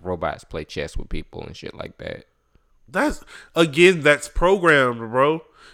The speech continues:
Speaker 1: Mm,
Speaker 2: Daniel,
Speaker 1: it
Speaker 2: Dan-,
Speaker 1: learns.
Speaker 2: no, no, no, no, no, no, no, no, no. It doesn't
Speaker 1: Look,
Speaker 2: learn.
Speaker 1: look how passionate you are
Speaker 2: No,
Speaker 1: about
Speaker 2: I'm saying
Speaker 1: ro-,
Speaker 2: it's pro-, it's programmed.
Speaker 1: I get what you're
Speaker 2: Daniel.
Speaker 1: saying. I get what you're saying, but it learns. Like, there's one A I,
Speaker 2: No,
Speaker 1: A I,
Speaker 2: it does
Speaker 1: there's,
Speaker 2: not.
Speaker 1: there's one A I, uh, chess game or chess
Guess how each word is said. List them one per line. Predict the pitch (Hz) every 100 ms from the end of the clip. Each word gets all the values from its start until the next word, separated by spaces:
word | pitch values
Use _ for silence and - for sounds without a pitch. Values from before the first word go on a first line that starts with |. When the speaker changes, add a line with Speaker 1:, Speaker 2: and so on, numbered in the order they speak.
| _ _ _ _ _ -
Speaker 1:
Mm, | 117 151
Speaker 2:
Daniel, | 190 175 123
Speaker 1:
it |
Speaker 2:
Dan-, | 120 131
Speaker 1:
learns. | 151 202 170
Speaker 2:
no, | 120
no, | 190
no, | 190 185
no, | 170
no, | 147 156
no, | 151
no, | 139
no, | 127 120
no. | 117
It | 117
doesn't | 127 131 127
Speaker 1:
Look, | 170
Speaker 2:
learn. | 127 147
Speaker 1:
look | 277
how | -
passionate | 143 143 175 139 135
you | 131
are | 139
Speaker 2:
No, | 147
Speaker 1:
about | 151 156
Speaker 2:
I'm |
saying | 233 240
Speaker 1:
ro-, | 170
Speaker 2:
it's | 202
pro-, | - 226 185
it's | 185
programmed. | - 208 196 180 151 113
Speaker 1:
I | 226
get | -
what |
you're | 302 143
Speaker 2:
Daniel. |
Speaker 1:
saying. | 320 311 -
I | 160
get | 226
what |
you're | 202
saying, | 196 151
but | 165
it | 160
learns. | 151 170 202 127 104
Like, | 131
there's | 139 151
one | 147 151
A | 131 139
I, | 143 143 127
Speaker 2:
No, | 110 - 107 -
Speaker 1:
A | 131 139
I, | 135 151 143 139
Speaker 2:
it |
does | 147 160
Speaker 1:
there's, | 156
Speaker 2:
not. | 165 196 208 208
Speaker 1:
there's | 151
one | 156 160 165
A | 147 147
I, | 143 147 143 - -
uh, | 135 117 110 - _ _ _ _ -
chess | - 151 -
game | 110 120 110 98
or | 110
chess | - 127 120 -